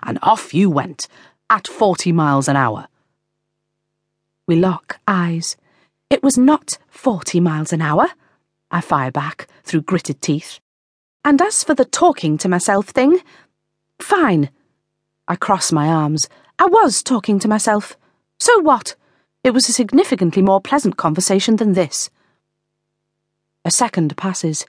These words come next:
and I'm sure his lip almost twitches into a smile. "Look," I say,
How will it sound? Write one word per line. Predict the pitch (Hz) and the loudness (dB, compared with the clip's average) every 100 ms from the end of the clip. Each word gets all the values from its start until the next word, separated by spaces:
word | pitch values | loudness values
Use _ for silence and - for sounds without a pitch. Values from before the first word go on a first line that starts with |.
| _ - | _ -10
and | - | -4
I'm | 165 160 | -2 0
sure | - 233 | 0 2
his | 226 208 185 | 2 0 0
lip | 170 - - | -2 -4 -2
almost | 247 294 269 254 - | 2 4 4 2 -4
twitches | - 262 190 180 | -6 -4 -2 -2
into | 175 214 | -2 -4
a | - | -4
smile. | 240 226 196 185 185 _ _ _ _ _ _ _ _ _ _ - | -2 0 -2 -4 -8 _ _ _ _ _ _ _ _ _ _ 0
"Look," | 233 190 - - - - _ _ _ | 2 2 -2 -8 -8 -12 _ _ _
I | - | -6
say, | 185 190 156 151 | -2 -2 -2 -2